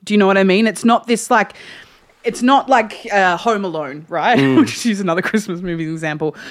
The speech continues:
Speaker 1: where this kid gets left at home by
Speaker 2: Mm.
Speaker 1: himself. Spoiler warning for Home Alone. And this is this big event, and so this, this is why there's a movie made about this particular story. This just happens to be a Christmas with this family.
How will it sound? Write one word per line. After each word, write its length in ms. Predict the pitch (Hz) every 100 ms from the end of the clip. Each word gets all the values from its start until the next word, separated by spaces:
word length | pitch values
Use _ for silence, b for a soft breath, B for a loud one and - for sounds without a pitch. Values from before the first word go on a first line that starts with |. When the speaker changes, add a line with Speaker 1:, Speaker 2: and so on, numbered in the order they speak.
| B
Speaker 1:
where 260 | - 175 170 - -
this 200 | 208 -
kid 340 | - 226 180
gets 260 | 196 190 180
left 340 | 170 160 -
at 100 | 151
home 320 | - 147 143
by 160 | 139 135
Speaker 2:
Mm. 40 |
Speaker 1:
himself. 300 | 117 82 135
Spoiler 360 | - - 139 143
warning 400 | 151 - - - -
for 100 | 151
Home 160 | 151
Alone. 240 | 147 - - B B B B B
And 120 | - 208
this 140 | 196
is 120 | 185
this 180 | 190 175
big 260 | 175 208 214
event, 380 | 185 165 160
and 200 | - 160
so 140 | 151 156
this, 160 | 156 -
this 220 | 156 156
is 160 | 147
why 300 | 160 151 156
there's 180 | 156 156
a 60 | 151
movie 320 | 151 151 147
made 320 | 143 139 143
about 400 | 143 131 135 143
this 340 | 147 135 - -
particular 520 | - - 143 139 143
story. 460 | - 151 135 87 - B B B -
This 180 | 285 -
just 240 | 330 -
happens 540 | - 233 240 247 208
to 80 | -
be 180 | 180 165
a 80 | 156
Christmas 600 | 156 180 170 - 147 -
with 160 | 160 147
this 220 | 151 -
family. 640 | - 160 156 147 - -